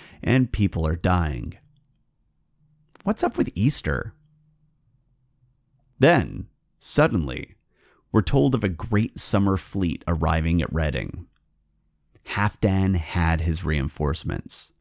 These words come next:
And soon thereafter, we read of three new Viking kings, Guthrum,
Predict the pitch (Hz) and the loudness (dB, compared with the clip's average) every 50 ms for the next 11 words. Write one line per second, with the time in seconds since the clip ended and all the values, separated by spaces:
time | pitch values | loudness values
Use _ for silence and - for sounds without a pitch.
0 | _ _ _ _ _ _ _ _ _ _ _ - - 95 - - 139 151 165 139 | _ _ _ _ _ _ _ _ _ _ _ 0 2 2 4 4 4 6 6 8
1 | 120 123 135 143 143 139 - - 76 67 60 55 - - _ _ _ _ - 101 | 8 8 8 8 6 4 2 0 -4 -6 -6 -8 -10 -14 _ _ _ _ 4 6
2 | 107 104 95 110 110 101 98 90 - - - 113 120 123 131 131 123 113 110 107 | 6 8 8 6 6 6 4 2 -2 -2 0 2 4 6 6 6 6 6 6 4
3 | 92 101 95 92 - 95 90 85 85 - - 90 80 73 - - - - - - | 4 4 2 2 2 0 0 0 0 0 0 0 0 0 -2 -6 -10 -12 -12 -12
4 | - - _ _ _ _ _ _ _ _ _ - 107 110 - - 120 123 123 123 | -14 -14 _ _ _ _ _ _ _ _ _ 2 2 2 2 2 2 2 4 2
5 | 131 143 143 | 2 0 -4